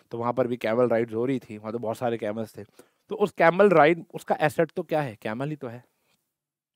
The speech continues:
उसका एसेट क्या है? क्या, भाई एक ओला वाले के लिए गाड़ी उसका एसेट है,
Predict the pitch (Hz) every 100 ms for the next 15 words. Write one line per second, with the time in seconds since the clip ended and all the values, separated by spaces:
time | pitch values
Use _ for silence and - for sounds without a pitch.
0 | _ - - 143 165 165 143 135 82 -
1 | - - 104 156 170 - 165 165 175 156
2 | 156 151 170 156 123 131 170 160 - 165
3 | 143 135 160